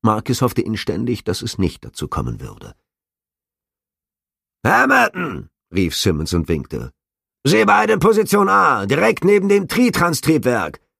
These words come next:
Der vordere Generatorenblock wird abgeschaltet, sobald wir gelandet sind. Das ist Ihre Deckungsposition. Sie klettern rauf und legen sich hin."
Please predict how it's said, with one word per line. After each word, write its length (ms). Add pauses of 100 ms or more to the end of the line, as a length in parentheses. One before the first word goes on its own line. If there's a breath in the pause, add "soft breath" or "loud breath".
(140)
Der 80
vordere 480
Generatorenblock 840
wird 140
abgeschaltet, 600
sobald 300
wir 80
gelandet 400
sind. 260 (380 loud breath)
Das 180
ist 140
Ihre 240
Deckungsposition. 960
Sie 100
klettern 320
rauf 320
und 140
legen 160
sich 180
hin." 300